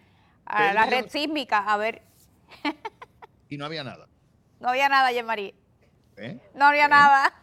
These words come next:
Speaker 1: <laughs>
Speaker 2: Son, fueron ellas, ellas
Speaker 1: Pues vamos a
Speaker 2: que
Speaker 1: hablar
Speaker 2: están
Speaker 1: de la tecnología. Mira, olvídate, deja el bullying conmigo, dale.
Speaker 2: Le dio, le, le dio la emoción de que quería sentar el, sentir el terremoto.
Speaker 1: <laughs> No. <laughs>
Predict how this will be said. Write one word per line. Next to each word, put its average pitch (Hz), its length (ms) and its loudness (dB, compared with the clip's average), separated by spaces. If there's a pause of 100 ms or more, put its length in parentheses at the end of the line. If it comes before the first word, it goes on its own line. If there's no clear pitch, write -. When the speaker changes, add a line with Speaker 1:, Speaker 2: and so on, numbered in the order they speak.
(500)
Speaker 1:
<laughs> - 580 -18
Speaker 2:
Son, 107 140 -10
fueron 117 260 -6
ellas, 135 460 -6
ellas 110 100 -6
Speaker 1:
Pues - 100 -2
vamos 294 180 4
a 311 40 0
Speaker 2:
que 311 80 0
Speaker 1:
hablar 311 40 -2
Speaker 2:
están 320 140 2
Speaker 1:
de 311 60 4
la 311 40 -4
tecnología. 294 560 -2
Mira, 269 200 0
olvídate, 233 380 -6
deja 220 200 -8
el 240 80 -6
bullying 214 300 -10
conmigo, 180 440 -10
dale. 160 300 -12
Speaker 2:
Le 135 120 -10
dio, 139 200 -14 (260)
le, 160 120 -6
le 151 80 2
dio 151 100 -2
la 170 80 -6
emoción 175 400 -8
de 170 100 -14
que 143 140 -12
quería 143 240 -6
sentar 156 300 -8
el, 160 180 -8
sentir 160 260 -10
el 160 100 -10
terremoto. 156 600 -8
Speaker 1:
<laughs> - 60 -20
No. 254 1400 0
<laughs> 196 60 -20